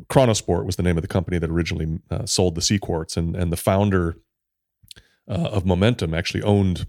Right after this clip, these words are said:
Chronosport. So there, there's this direct line of connection between, between Momentum and Chronosport. And the, they decided that when they lau-, when they released this new version,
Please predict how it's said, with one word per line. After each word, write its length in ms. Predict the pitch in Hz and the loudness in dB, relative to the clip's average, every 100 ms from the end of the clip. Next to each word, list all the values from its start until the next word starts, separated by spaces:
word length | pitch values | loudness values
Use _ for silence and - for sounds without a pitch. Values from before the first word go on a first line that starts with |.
| - | -2
Chronosport. 580 | 92 80 73 - 85 - | -2 0 -6 -8 -10 -6
So 200 | 92 82 | -4 -2
there, 180 | 92 92 | -4 0
there's 220 | 104 87 | 0 0
this 200 | - - - - | -2 -6 -6 -2
direct 340 | 95 95 - | 2 2 0
line 560 | 87 90 95 92 87 80 _ _ _ _ | 0 2 2 2 -2 -6 _ _ _ _
of 140 | 95 - | -8 -6
connection 480 | 87 95 - 80 | -2 -2 -2 -4
between, 600 | 76 82 87 80 80 95 | -4 -4 -2 -2 -4 -8
between 300 | - 90 87 | -10 -4 -2
Momentum 420 | 78 78 82 87 78 | -2 0 -2 -2 -8
and 100 | 78 | -2
Chronosport. 580 | 110 101 - - 90 - _ _ _ _ _ - | 0 0 -2 -8 -10 -12 _ _ _ _ _ -2
And 460 | 98 92 90 85 - | 2 2 0 -4 -8
the, 280 | 98 95 90 | 0 2 4
they 120 | 95 | 2
decided 400 | 101 - 110 113 | 2 2 4 4
that 100 | 107 | 2
when 100 | 110 | 2
they 80 | 95 | 0
lau-, 220 | 87 90 107 | 2 0 0
when 160 | 98 | 0
they 140 | 87 82 | 0 -2
released 480 | 87 98 117 - - | 2 4 4 2 -2
this 280 | 95 - - | 0 0 2
new 200 | 110 110 | 4 4
version, 540 | 92 110 90 78 76 | 4 2 2 -4 -8